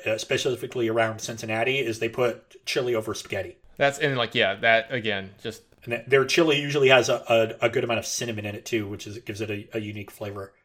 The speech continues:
Speaker 1: But it, it's the chili over spaghetti. You, it's called a, like, a, a chili five-way. You can get it three-way, four-way, or five-way.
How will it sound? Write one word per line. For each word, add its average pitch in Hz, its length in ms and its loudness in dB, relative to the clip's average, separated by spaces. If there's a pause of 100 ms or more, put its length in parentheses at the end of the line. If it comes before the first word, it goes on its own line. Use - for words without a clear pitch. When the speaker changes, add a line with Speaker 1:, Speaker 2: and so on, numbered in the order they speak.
(100)
Speaker 1:
But 139 80 -6
it, - 160 -6
it's - 160 -12
the 147 100 -4
chili 147 260 4
over 123 140 4
spaghetti. 113 340 -2
You, 117 180 -4
it's 117 120 -4
called 135 200 6
a, 120 160 -2
like, 113 120 0
a, 113 360 2 (180)
a 117 80 0
chili 127 280 -2
five-way. 143 760 2 (180)
You 135 80 -12
can 135 40 -6
get 156 100 10
it - 120 2
three-way, 185 300 4
four-way, 151 340 2
or 120 60 2
five-way. 107 600 0